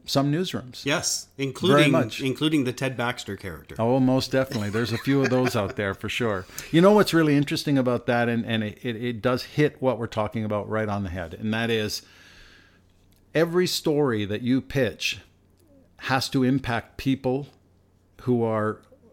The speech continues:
Speaker 1: in the media audience. And whether the media does a story about that pitch or not depends on how many people it impacts.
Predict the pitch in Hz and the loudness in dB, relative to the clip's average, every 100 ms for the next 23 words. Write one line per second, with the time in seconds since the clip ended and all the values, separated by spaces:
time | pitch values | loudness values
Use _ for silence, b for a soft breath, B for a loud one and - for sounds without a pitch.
0 | _ 131 127 123 120 107 120 127 120 107 | _ 0 4 4 2 2 4 4 2 0
1 | 113 98 82 85 - - _ B B B | -2 -2 -8 -10 -14 -14 _ B B B
2 | B B _ 123 120 117 113 - _ _ | B B _ -4 -2 -2 -4 -8 _ _
3 | _ _ _ _ 123 147 185 160 147 151 | _ _ _ _ 2 4 4 4 2 2
4 | 143 120 127 117 117 - - 147 143 151 | 2 2 2 2 -2 -4 -2 2 4 4
5 | 143 120 101 120 110 - 120 113 - - | 4 2 0 -2 -2 -4 -2 -2 -4 -4
6 | 131 - 107 113 127 104 - - 123 123 | -4 -2 0 0 0 -2 -6 -6 -2 0
7 | 120 110 110 - 127 123 120 113 - 135 | 0 -2 -4 -2 0 2 4 2 0 -2
8 | - 101 101 117 110 117 - 87 78 - | 0 -2 -2 -2 0 0 -2 -6 -8 -10
9 | - | -10